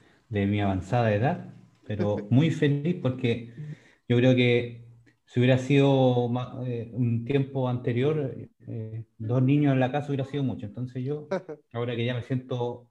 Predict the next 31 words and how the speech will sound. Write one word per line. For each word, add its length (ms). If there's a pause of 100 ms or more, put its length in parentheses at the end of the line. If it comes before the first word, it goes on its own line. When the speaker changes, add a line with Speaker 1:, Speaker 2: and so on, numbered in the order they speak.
(120)
Speaker 1:
preparado, 920 (880)
eh, 480 (680)
el 200
Todopoderoso 640
me 80
mandó 600
una 640
hermosa 480
hija. 140 (340)
Eh, 480
a 40
ver 160
si 80
es 60
que 80
se, 180 (100)
se, 220 (920)
Speaker 2:
Qué 120
hermosura. 500 (120)
Speaker 1:
ahí 40
está. 100
Speaker 2:
Ah, 460
qué 140
ternura, 480
Dios 240
mío. 340 (420)
Speaker 1:
Sí. 120
Speaker 2:
Eso 220
es 100
muy 160
bello. 360